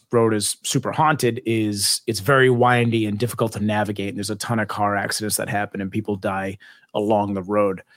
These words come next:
Um, maybe they also hit hitchhikers, which is why you have this story of ghostly hitchhikers. Particularly creepy, though, was the way that they just keep seeing it as the road goes on. And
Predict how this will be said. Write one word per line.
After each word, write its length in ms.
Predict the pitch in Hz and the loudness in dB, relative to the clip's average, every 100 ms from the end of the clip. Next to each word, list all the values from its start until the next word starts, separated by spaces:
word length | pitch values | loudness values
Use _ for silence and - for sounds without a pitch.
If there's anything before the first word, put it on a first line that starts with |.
| _ _ - | _ _ -12
Um, 360 | - - 50 - - | -8 -8 -10 -16 -6
maybe 360 | 107 107 107 | -2 0 0
they 180 | 104 104 | -2 -2
also 340 | 98 98 98 92 | -2 -4 -6 -8
hit 200 | 104 90 | -8 -8
hitchhikers, 600 | - 104 101 95 107 101 | -6 -6 -6 -4 -4 -4
which 260 | 104 - | -8 -8
is 80 | 104 | -6
why 180 | 101 95 | -6 -4
you 320 | 95 95 101 | -2 -2 -4
have 400 | 110 104 98 - - _ _ _ _ _ _ 107 | 0 0 0 -4 -12 _ _ _ _ _ _ -4
this 280 | 95 - _ - | -2 -4 _ -6
story 380 | - 98 95 95 | 0 2 2 0
of 220 | 92 - - _ _ - | -2 -8 -16 _ _ 0
ghostly 400 | 117 104 - 98 | 4 4 2 2
hitchhikers. 760 | 104 - 101 101 107 113 - - _ _ _ _ _ - | 0 0 0 0 0 0 -2 -4 _ _ _ _ _ 0
Particularly 480 | 131 165 240 180 | 4 6 8 6
creepy, 320 | - 170 170 143 | 6 4 4 2
though, 260 | 131 131 120 | 2 -2 -4
was 320 | 123 117 - | -6 -4 -6
the 100 | 117 | -6
way 120 | 117 | -4
that 180 | 113 120 - | -4 -6 -8
they 120 | 120 | -6
just 200 | 110 110 | -6 -10
keep 200 | - 113 | -12 -12
seeing 320 | - 127 120 113 | -8 -4 -4 -4
it 100 | 110 | -6
as 200 | 110 104 | -8 -6
the 80 | 113 | -4
road 220 | 117 107 | -4 -4
goes 260 | 107 101 117 | -4 -4 -2
on. 300 | 117 107 98 _ _ _ _ _ - | 0 -2 -6 _ _ _ _ _ 2
And 460 | 113 107 101 95 | 4 4 0 -2